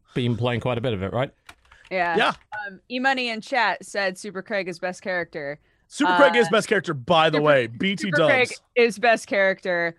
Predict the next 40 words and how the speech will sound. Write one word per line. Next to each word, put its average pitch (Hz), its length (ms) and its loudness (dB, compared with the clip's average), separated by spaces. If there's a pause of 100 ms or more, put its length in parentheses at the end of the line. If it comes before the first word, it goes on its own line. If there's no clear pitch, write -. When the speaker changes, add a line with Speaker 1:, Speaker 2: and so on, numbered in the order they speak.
Speaker 2:
for 277 260 2
the 277 140 4
lines. 202 600 2 (300)
He - 180 -8
says 233 240 0
all 233 140 6
of 214 100 0
the 220 80 -6
best 190 260 -2
lines, 165 440 -2 (300)
but 151 160 2
also 214 580 4 (120)
he 294 180 -4
hits 339 200 -2
so 262 280 2
fucking 220 340 -2
hard. 214 200 0
Like, 208 140 -4
he's 254 160 -12
kind 269 220 0
of 262 60 -6
hard 240 220 -4
to 240 60 -4
maneuver 190 500 -4
into 180 300 -8
position. 311 340 4 (120)
Speaker 3:
Uh, 622 40 -4 (760)
Speaker 2:
But 220 320 4
Speaker 3:
Super 294 140 -6
Craig's 302 280 2
good, 294 400 2
but 240 220 4
also 233 340 4
Call 220 260 4
Girl 233 260 6
is 185 160 4
very 196 220 4
good 180 140 2
as 147 120 -4
well. 165 380 2